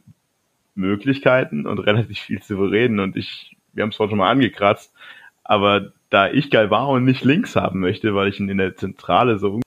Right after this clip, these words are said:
wichtig finde, ist meine Trauminnenverteidigung, und das, da werden mir jetzt wahrscheinlich viele nicht zustimmen, inklusive unserem Trainer, ist da Galvao Gimba, also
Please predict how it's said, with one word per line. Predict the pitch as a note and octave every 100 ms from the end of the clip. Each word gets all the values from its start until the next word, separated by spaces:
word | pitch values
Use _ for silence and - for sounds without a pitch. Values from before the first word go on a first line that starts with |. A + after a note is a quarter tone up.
| _
wichtig | G#2 A2+ - G#2 -
finde, | G2+ G#2 A2+ B2+ _ _ _ _ _ _ _ -
ist | G#2+ G2
meine | G2 A#2 C#3 C3+
Trauminnenverteidigung, | A2+ B2+ C3 C3+ C3+ C3+ C#3+ - C#3 C#3+ C#3+ B2
und | G#2
das, | G2+ - _ _ _
da | G#2 G2
werden | G2+ G#2
mir | G2
jetzt | -
wahrscheinlich | F#2 F#2+ -
viele | C#3
nicht | A#2+ -
zustimmen, | D3 - C3+ C3+ A#2+
inklusive | A2+ A#2 G#2 G#2
unserem | A2+ G#2+ G2+
Trainer, | - G#2+ B2 B2 - - _ _
ist | A2 - -
da | F#2 F#2+
Galvao | F2+ F#2+ F#2+ G2 G#2+ G#2 G2+
Gimba, | G#2 A#2 B2 C#3+ G3+ _ _ _ _ -
also | G2 G2 G2